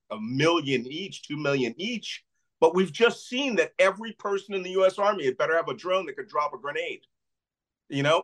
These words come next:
I'm buying those things for the Ukrainians now. I mean, I have a bomber squadron in my, uh, battalion, and that neutralizes, we had, our, our brigade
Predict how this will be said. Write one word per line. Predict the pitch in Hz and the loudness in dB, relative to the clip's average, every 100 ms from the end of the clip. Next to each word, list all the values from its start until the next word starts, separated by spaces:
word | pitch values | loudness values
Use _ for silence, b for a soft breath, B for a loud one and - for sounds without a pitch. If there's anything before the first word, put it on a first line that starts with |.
| - | 2
I'm | 147 170 | 2 2
buying | 151 170 180 | 2 2 2
those | 190 185 - | -2 -6 -4
things | 202 190 | -6 -6
for | 196 | -8
the | |
Ukrainians | 202 208 - 233 247 151 120 - | -8 -4 0 0 0 -2 -2 -4
now. | 110 95 82 - | -6 -6 -8 -6
I | 131 | -4
mean, | 143 143 123 | -2 0 4
I | 175 | 4
have | 190 | 2
a | 147 | 2
bomber | 156 196 226 156 | 2 2 0 -6
squadron | - 120 107 110 113 98 _ _ _ | -6 -2 -2 -2 -8 -20 _ _ _
in | - 139 | -2 2
my, | 135 131 127 | 4 4 4
uh, | 117 101 | 2 0
battalion, | 123 107 143 208 196 208 214 _ _ _ _ | -4 -2 0 0 -2 -6 -8 _ _ _ _
and | 180 170 156 - | -2 -2 -2 2
that | 143 190 _ _ _ _ - | 2 2 _ _ _ _ -14
neutralizes, | 123 131 151 165 220 214 175 160 165 160 | -4 -2 2 2 2 2 4 6 4 0
we | 170 | -4
had, | 220 190 - | -2 -2 2
our, | 165 - | 0 2
our | 147 170 | 0 0
brigade | 156 143 139 151 208 165 156 | -2 -10 -6 -4 -2 -4 -6